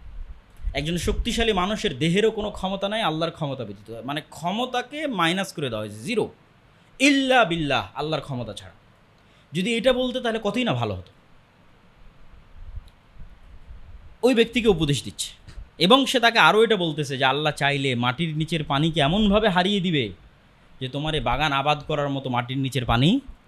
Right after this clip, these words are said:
পাবা না। আল্লাহ চাইলে আকাশ থেকে এমনভাবে মেঘকে দূরে করে দিবে যে বৃষ্টি বর্ষণ হওয়ার মতো মেঘ আর খুঁজে পাওয়া যাবে না।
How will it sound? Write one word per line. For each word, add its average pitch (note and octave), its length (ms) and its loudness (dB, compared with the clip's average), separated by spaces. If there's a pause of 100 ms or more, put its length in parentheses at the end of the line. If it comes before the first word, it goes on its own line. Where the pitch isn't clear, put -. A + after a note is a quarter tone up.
(100)
পাবা A2+ 220 2
না। C3+ 160 0 (1300)
আল্লাহ E3 280 0
চাইলে G3 360 0
আকাশ G3+ 600 0
থেকে - 160 6
এমনভাবে A#3+ 520 0
মেঘকে G3 800 2
দূরে B3+ 180 4
করে A#3+ 240 2
দিবে D#3 340 0 (400)
যে A#2+ 100 -10
বৃষ্টি C#3 420 -6
বর্ষণ B2 400 -4
হওয়ার B2+ 300 -2
মতো B2+ 220 -4
মেঘ B2 260 -2
আর A#2 120 -4
খুঁজে A#2+ 280 -6
পাওয়া A2+ 340 -4 (600)
যাবে G#2+ 220 -10
না। A#2+ 140 -6